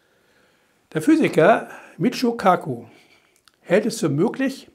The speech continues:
dass die menschliche Persönlichkeit als Wellenfunktion beschrieben werden könnte. Dieses elektromagnetische Medium könnte man umgangssprachlich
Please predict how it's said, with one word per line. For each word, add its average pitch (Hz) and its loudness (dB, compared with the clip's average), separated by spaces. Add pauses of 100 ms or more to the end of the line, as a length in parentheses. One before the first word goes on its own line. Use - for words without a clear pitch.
(840)
dass - -20
die 143 -4
menschliche 190 -2
Persönlichkeit 170 -4
als 151 -8
Wellenfunktion 165 -4
beschrieben 147 -6
werden 120 -8
könnte. - -16 (2500)
Dieses 269 2
elektromagnetische 214 0
Medium 156 0 (560)
könnte 175 -2
man 160 -4
umgangssprachlich 165 -4